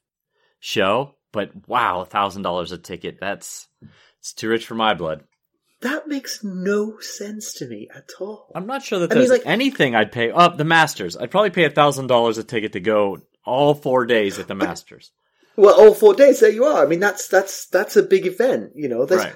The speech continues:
Speaker 2: this is a concert. You know,
Speaker 1: <laughs> Right.
Speaker 2: You, I don't know about you, but when I go to a concert, I typically am ready for home after about a couple of hours. You
Speaker 1: <laughs>
Speaker 2: know,
Speaker 1: Right.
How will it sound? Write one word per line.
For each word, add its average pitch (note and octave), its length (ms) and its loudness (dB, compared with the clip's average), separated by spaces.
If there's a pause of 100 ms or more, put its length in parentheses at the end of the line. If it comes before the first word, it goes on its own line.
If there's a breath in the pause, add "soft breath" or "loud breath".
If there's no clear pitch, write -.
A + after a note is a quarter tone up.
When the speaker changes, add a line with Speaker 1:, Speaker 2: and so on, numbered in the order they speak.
(140)
Speaker 2:
this C4+ 180 0
is D#4+ 100 2
a - 120 4
concert. - 640 -6 (200)
You E3 160 -4
know, D#3 180 0
Speaker 1:
<laughs> D#3 260 -2
Right. C3 100 2
Speaker 2:
You, - 220 2 (320 loud breath)
I A3 80 6
don't E4 140 2
know F4+ 100 4
about F3+ 280 6
you, G#3+ 140 2
but C3+ 120 -6
when E3+ 120 4
I C#4 100 0
go F#4 100 4
to F#3 80 8
a D#3+ 100 8
concert, E3+ 580 -2 (200)
I F4+ 200 0
typically A3+ 480 2
am C3 120 6
ready B2 180 6
for A#2 160 4
home C3 560 6
after C3 280 -2
about A2+ 300 4
a - 20 -4
couple A2+ 220 2
of G#2 80 -2
hours. G#2 440 -2
You A2 80 -4
Speaker 1:
<laughs> - 20 -6
Speaker 2:
know, A#2+ 160 -2
Speaker 1:
Right. A#2+ 380 2